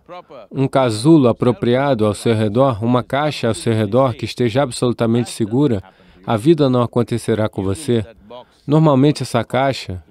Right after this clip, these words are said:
nós chamamos de caixão aqui. Estou dizendo que mesmo quando você está morto, você não deve entrar no caixão, você deve ir direto para a terra ou para o fogo.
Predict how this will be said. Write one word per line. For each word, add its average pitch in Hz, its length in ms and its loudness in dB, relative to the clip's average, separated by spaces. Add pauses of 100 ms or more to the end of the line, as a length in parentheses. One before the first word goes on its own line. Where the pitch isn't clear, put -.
(140)
nós 110 220 0
chamamos 113 400 0
de 101 80 -6
caixão 104 580 -2
aqui. 92 320 -8 (1400)
Estou 113 280 -2
dizendo 123 480 0
que - 120 -4
mesmo 123 400 2
quando 123 220 0
você 113 260 -2
está 110 220 -2
morto, 117 460 0
você 107 260 -4
não 117 160 2
deve 110 240 2
entrar 110 280 -2
no 107 100 -4
caixão, 117 420 0
você 107 240 -4
deve 117 340 0
ir 117 40 0
direto 113 440 0
para 110 220 0
a 104 40 -4
terra 135 340 -2
ou 101 100 -2
para 113 220 0
o - 20 -10
fogo. 110 480 -2